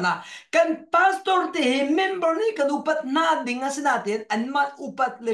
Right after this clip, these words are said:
ti za an du mi cham han lo. Tang ach an ma tu ni hin ti za le upat ok ta, an nun ding.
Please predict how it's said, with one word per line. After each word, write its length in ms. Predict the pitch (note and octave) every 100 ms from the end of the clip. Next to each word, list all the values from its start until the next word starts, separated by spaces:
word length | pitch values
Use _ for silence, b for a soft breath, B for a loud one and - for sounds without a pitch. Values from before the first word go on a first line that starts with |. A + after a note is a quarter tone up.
| -
ti 160 | C#4 A3+
za 100 | -
an 120 | G3 G3
du 80 | G#3+
mi 60 | F#3
cham 180 | F3
han 180 | D3 B2+
lo. 120 | B2+ C3+ - _ B B B
Tang 160 | E4+ E4
ach 160 | C4+ -
an 160 | A#3+ B3+ E4
ma 100 | F4+ - -
tu 140 | F#4+ A4
ni 160 | G#4 A#3
hin 240 | A#3+ -
ti 180 | F4 D#4+ C4 B3+
za 160 | C4+ A#3
le 80 | - C#4+
upat 420 | - - D#4 -
ok 220 | F#3+ - -
ta, 180 | D#3+ -
an 100 | A3+
nun 180 | C4 B3
ding. 160 | C4